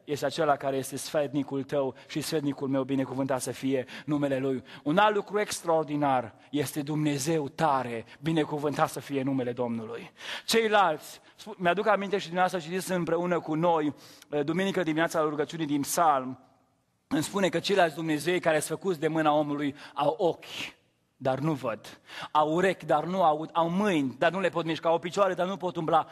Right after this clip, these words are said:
au gură, dar nu pot vorbi cu ea. Însă Dumnezeul nostru este tare, slăvit să fie numele Lui.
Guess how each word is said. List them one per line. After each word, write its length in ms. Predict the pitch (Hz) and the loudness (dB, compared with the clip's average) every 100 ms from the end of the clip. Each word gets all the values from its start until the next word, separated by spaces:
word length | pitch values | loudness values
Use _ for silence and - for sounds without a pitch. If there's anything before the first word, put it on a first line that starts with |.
| - | -6
au 220 | - 175 165 | 2 2 2
gură, 440 | 254 208 170 135 - | 2 4 4 2 -4
dar 220 | 156 170 | 0 2
nu 140 | 190 254 | 2 -2
pot 160 | 196 | -2
vorbi 300 | 151 160 156 | -2 -2 -2
cu 120 | 156 | 2
ea. 180 | 156 139 - - | 2 2 -2 -6
Însă 240 | 180 170 196 | -4 0 0
Dumnezeul 580 | 185 180 170 240 226 | 2 0 2 2 2
nostru 300 | 202 208 190 | 2 0 0
este 260 | 185 - 180 | -2 0 -2
tare, 360 | - 226 202 170 | 4 6 6 2
slăvit 360 | - 180 196 | -2 -2 -2
să 100 | - | -4
fie 200 | 147 170 | -2 0
numele 340 | 151 147 139 139 | 2 2 0 0
Lui. 360 | 143 120 107 | -2 -4 -8